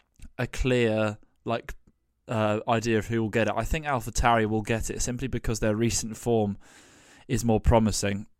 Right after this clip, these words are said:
<clears throat> and the fact that Gasly has been in the points a few, he's been in the points three times in the last five races, whilst Kevin Magnussen, as the lead driver of Haas, has not really been anywhere in the, that same period. And you see the Haas car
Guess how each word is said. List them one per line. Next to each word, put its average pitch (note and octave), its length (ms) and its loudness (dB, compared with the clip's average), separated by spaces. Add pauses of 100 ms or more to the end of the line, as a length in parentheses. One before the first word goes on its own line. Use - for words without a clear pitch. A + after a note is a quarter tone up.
(120)
<clears throat> - 320 -2
and A2+ 220 2
the G#2+ 80 -4
fact A2+ 240 -2
that A#2 240 -8
Gasly A2+ 380 2
has G#2+ 140 0
been A2 160 2
in G#2+ 80 0
the G#2 60 -2
points A2+ 420 2
a G#2+ 40 -6
few, G#2+ 260 -2
he's G#2+ 100 -10
been A#2+ 140 6
in G#2+ 60 2
the G#2+ 80 0
points - 280 4
three G#2+ 240 -2
times G2+ 380 2
in G2+ 60 -2
the G2 60 -2
last G2+ 240 -2
five G2+ 300 0
races, G#2 500 -4 (600)
whilst A#2 220 2
Kevin B2+ 300 8
Magnussen, A2 680 4 (1500)
as A#2 120 2
the A2+ 80 4
lead A2+ 180 2
driver G#2 260 6
of F#2+ 80 2
Haas, G#2+ 220 2
has G#2 160 -2
not A2+ 180 0
really G#2 180 2
been G#2 140 2
anywhere G2 500 2 (140)
in A2 140 0
the, G2 200 2
that - 220 -4
same G2+ 220 0
period. G2 440 2 (480)
And C3 160 2
you B2+ 140 2
see C3 300 6
the A2+ 100 0
Haas B2+ 320 4
car A2 380 6